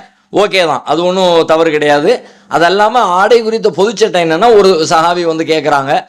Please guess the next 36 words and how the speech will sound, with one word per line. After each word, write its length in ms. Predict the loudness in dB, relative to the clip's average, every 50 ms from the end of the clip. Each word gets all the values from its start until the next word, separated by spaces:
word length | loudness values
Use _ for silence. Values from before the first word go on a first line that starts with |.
| _ _ _ _ _
"நாங்க 260 | -4 -2 -2 0 0
எங்களுடைய 360 | -2 -2 -2 0 0 0 0 0
மறைவிடங்களை 580 | 0 0 0 0 0 0 0 -2 0 2 2
எவ்வளவு 260 | 2 2 2 2 0
தூரம் 260 | 0 0 0 0 0 0
மறைத்துக் 340 | 0 0 -2 -2 -2 -2
கொள்ளணும், 400 | 0 0 2 2 2 2 0 0
அது, 160 | 0 2 2 2
அது, 220 | 2 2 2 0
அதுக்கான 400 | 0 0 -2 0 0 0 0 0
வரையறைகள் 440 | 0 2 2 0 0 0 0 0 0
என்ன?" 320 | -2 -2 -2 -4 -4 -4
அப்படின்னு 180 | -4 -4 -4 -4
கேட்ட 240 | -4 -4 -4 -4 -4
உடனே 240 | -4 -2 -2 -4 -4 -6 -8 -14 _ _ _ _ -4
நபிகளார் 440 | 0 2 2 2 2 0 -2 -2 -4
சொல்றாங்க, 400 | -4 -2 -2 -2 0 0 0 0
"யஹஃபல் 440 | -2 -2 -2 -2 0 0 -2 -4 -6 -10 _ _ _ _
அவுரத்தக 640 | -4 -4 -2 0 0 0 0 0 0 -2 -2 -2
இல்லா 680 | 0 0 2 2 2 0 0 0 0 -2 -4 -6 -10 _ _
மின் 320 | -14 -10 -8 -8 -8 -8 -4 -2
ஜௌஜத்திக 540 | 0 0 2 2 2 0 0 -2 -2 -2 -2
அவ் 260 | -2 0 0 -2 -2
மா 160 | -2 -2 -4
மலக்கத் 380 | -4 -4 -4 -6 -6 -6 -8 -8
யமீனுக." 680 | -6 -6 -4 -4 -4 -4 -4 -2 0 0 0 0 0 -4 -10 _ _ _ _ _
உன்னுடைய 300 | -8 -2 0 2 2 2
மனைவி, 500 | 0 0 -2 -2 -2 -2 -2 -2 0 0
உன்னுடைய 340 | 0 0 0 0 2 2 2
அடிமை 320 | 0 -2 -2 -4 -4 -4 -4
பெண்களை 340 | -4 -4 -2 -2 0 0
தவிர 220 | 0 2 2 2 0
மத்த 260 | 0 0 0 0 0
எல்லாரிடத்திலும் 420 | 2 0 0 -2 -4 -6 -6 -6
உன்னுடைய 320 | -6 -6 -4 -2 -2 -2 -2
மறைவிடத்தை 580 | -2 -2 -2 -2 -2 -2 -2 -2 -2 0 0